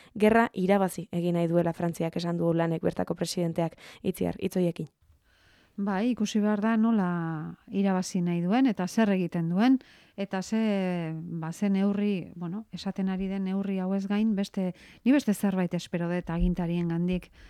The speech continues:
Speaker 2: Eta beste, am, ahalmen bat, eta beste predisposizio bat, eta beste, ez dakit, eh, gehiegi espero izatea da, baina ni beste zerbait esperoko nuke.
Speaker 1: Mhm. Batzuek irabazle izatekotan zenbait galtzaile irten beharko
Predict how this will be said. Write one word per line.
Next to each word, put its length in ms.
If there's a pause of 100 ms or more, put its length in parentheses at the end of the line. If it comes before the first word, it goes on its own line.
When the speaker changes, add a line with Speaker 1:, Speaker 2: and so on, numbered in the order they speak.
(380)
Speaker 2:
Eta 300 (340)
beste, 240 (640)
am, 160 (400)
ahalmen 720
bat, 240
eta 160 (240)
beste 320
predisposizio 800
bat, 180
eta 240
beste, 460 (480)
ez 80
dakit, 400
eh, 560 (400)
gehiegi 560
espero 240
izatea 400
da, 80
baina 240
ni 160
beste 220
zerbait 600
esperoko 460
nuke. 240 (220)
Speaker 1:
Mhm. 180 (320)
Batzuek 400
irabazle 480
izatekotan 640
zenbait 260
galtzaile 460
irten 240
beharko 240